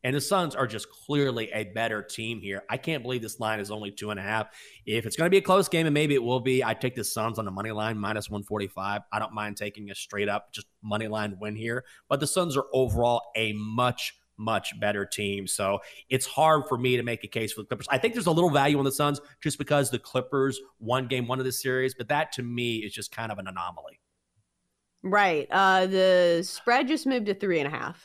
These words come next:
Speaker 2: is what I'm
Speaker 1: There we
Speaker 2: seeing
Speaker 1: go.
Speaker 2: over at Bet M G M Tennessee. So we are seeing some money come in on the Suns, despite playing on the road here. Uh, so let's look at the player prop for Kawhi Leonard. Uh, it's twenty-nine and a half, minus one oh five. Jenks, do you think this is worth a play?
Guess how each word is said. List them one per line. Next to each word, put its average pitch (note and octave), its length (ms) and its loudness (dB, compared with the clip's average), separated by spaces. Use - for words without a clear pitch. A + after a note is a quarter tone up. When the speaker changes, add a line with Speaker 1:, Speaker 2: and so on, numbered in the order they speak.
Speaker 2:
is E3 180 0
what F3 140 4
I'm F3 100 2
Speaker 1:
There B2 160 4
we - 80 4
Speaker 2:
seeing D3+ 80 0
Speaker 1:
go. - 80 -2
Speaker 2:
over E3 340 0
at C#3+ 140 -6
Bet E3+ 160 2
M E3+ 160 0
G E3+ 160 0
M D#3 140 -2
Tennessee. A3+ 680 -2
So G3+ 160 2
we G3+ 140 6
are B3 160 6
seeing A#3+ 240 0
some G#3+ 160 -2
money G3 240 2
come G3 240 0
in F3+ 260 2
on D#3+ 260 4
the D#3 60 0
Suns, G3+ 360 0
despite D4 420 2
playing B3+ 300 2
on A3+ 160 4
the D3+ 100 0
road D3+ 300 2
here. F#2+ 340 -4
Uh, F3+ 140 6
so F#3+ 160 4
let's G#3 240 6
look C4 160 4
at A#3 80 0
the C#4 60 0
player E4+ 340 4
prop A#3 380 4
for E3+ 640 2
Kawhi D#3 580 6
Leonard. D#3+ 680 0
Uh, C#3+ 280 4
it's E3+ 360 2
twenty-nine C4 580 4
and - 20 2
a G3 40 0
half, D#3+ 340 -2
minus F3 400 2
one F#3+ 140 2
oh E3 80 2
five. C#3+ 280 2
Jenks, F#3+ 300 -2
do - 80 -6
you E3 80 0
think E3+ 180 0
this G#3+ 200 -4
is A3 100 -6
worth G#3 220 -4
a G#3+ 40 -8
play? C3+ 320 -2